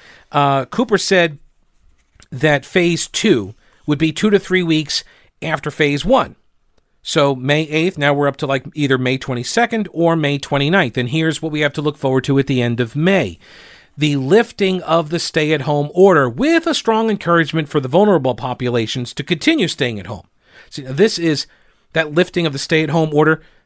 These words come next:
that one right there, that's what other states are already doing right now. Allow limited opening of restaurants, bars, and other businesses that can follow strict safety protocols, such as reduced capacity. I don't think restaurants and bars are gonna make it to May twenty-second.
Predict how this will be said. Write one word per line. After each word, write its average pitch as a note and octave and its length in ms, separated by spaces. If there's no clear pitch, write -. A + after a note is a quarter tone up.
that D3+ 180
one D#3+ 120
right D3+ 180
there, D#3+ 200
that's D#3+ 280
what E3 100
other C#3 240
states B2 340
are B2+ 60
already A#2+ 240
doing A2+ 240
right G2 180
now. F#2+ 240
Allow F#3+ 320
limited G#3+ 520
opening F3+ 380
of C3 160
restaurants, G3+ 640
bars, D#3+ 440
and C#3 200
other E3+ 260
businesses D3+ 560
that C#3+ 160
can C3+ 140
follow D3 360
strict - 480
safety C#3 460
protocols, B2+ 840
such - 260
as C3+ 160
reduced C3 420
capacity. G#2 640
I D#3 120
don't E3 160
think C#3 160
restaurants C3 480
and A#2 100
bars A#2 240
are A2+ 60
gonna A2+ 120
make G#2+ 220
it - 120
to G#2 100
May G2+ 180
twenty-second. F#2 640